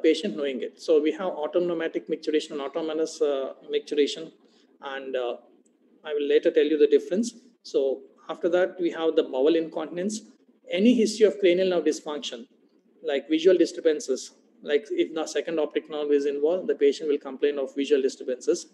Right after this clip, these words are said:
If the third, fourth, sixth cranial nerves are involved and this patient is having, uh, difficulty in controlling the extraocular movements, they will complain of diplopia. Lower cranial nerves can present with dysphagia,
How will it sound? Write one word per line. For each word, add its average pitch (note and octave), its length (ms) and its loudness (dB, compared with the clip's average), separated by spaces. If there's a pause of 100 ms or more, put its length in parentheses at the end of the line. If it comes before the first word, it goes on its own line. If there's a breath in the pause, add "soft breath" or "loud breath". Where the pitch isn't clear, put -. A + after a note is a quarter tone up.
(480 soft breath)
If C#3+ 120 -4
the C#3+ 80 -2
third, F3 300 4
fourth, F3 200 4
sixth D#3+ 220 -4
cranial E3 300 0
nerves D#3+ 200 0
are D#3+ 40 -6
involved D#3 260 -2
and C#3+ 140 -4
this C3+ 180 2
patient D3+ 340 4
is C#3+ 80 2
having, C#3+ 360 -2
uh, B2 340 -2 (220)
difficulty D#3+ 760 -2
in D3 120 -14
controlling C#3+ 440 -4
the C3 80 -2
extraocular C#3+ 420 -2
movements, D3 280 -8
they C#3+ 140 8
will C#3 80 2
complain D3 420 -4
of C3 180 -6
diplopia. D#3 600 2 (1080 soft breath)
Lower F#3+ 260 6
cranial F3+ 320 2
nerves F3+ 180 0
can D#3+ 160 -6
present D#3+ 360 2
with C#3+ 120 0
dysphagia, E3 640 0